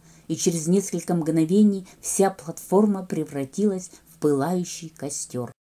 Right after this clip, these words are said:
Солдаты бросились растаскивать горящее сено. Под сеном на платформах стояли танки. «Танки! Вот мы и открыли их секрет»,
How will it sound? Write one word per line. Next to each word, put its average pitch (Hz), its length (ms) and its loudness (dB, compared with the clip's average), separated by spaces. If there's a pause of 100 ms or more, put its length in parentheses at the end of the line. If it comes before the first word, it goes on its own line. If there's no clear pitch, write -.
(400)
Солдаты 180 580 6
бросились 185 560 6
растаскивать 160 680 2
горящее 147 520 2
сено. 123 420 0 (460)
Под 147 160 2
сеном 202 480 8 (160)
на 151 140 8
платформах 190 800 6
стояли 135 540 0
танки. 123 600 -2 (2000)
«Танки! 123 580 4 (580)
Вот 240 300 10
мы 202 220 8
и - 160 -2
открыли 135 500 6
их 113 240 2
секрет», 113 520 0